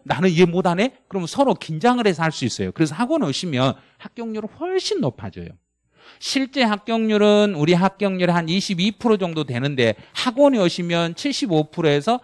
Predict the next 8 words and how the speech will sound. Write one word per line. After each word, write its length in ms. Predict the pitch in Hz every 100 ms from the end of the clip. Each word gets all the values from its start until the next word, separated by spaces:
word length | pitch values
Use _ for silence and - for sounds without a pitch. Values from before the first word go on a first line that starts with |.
| _
팔십 460 | - 285 285 330 -
프로 200 | 247 208
정도 280 | 175 156 156
합격률이 500 | 185 - 180 147 117
이렇게 220 | 120 -
바뀌어요. 380 | - 131 - 85 _ _ _ _ _ _
학원에 280 | - 208 175
오시면. 340 | 110 - 95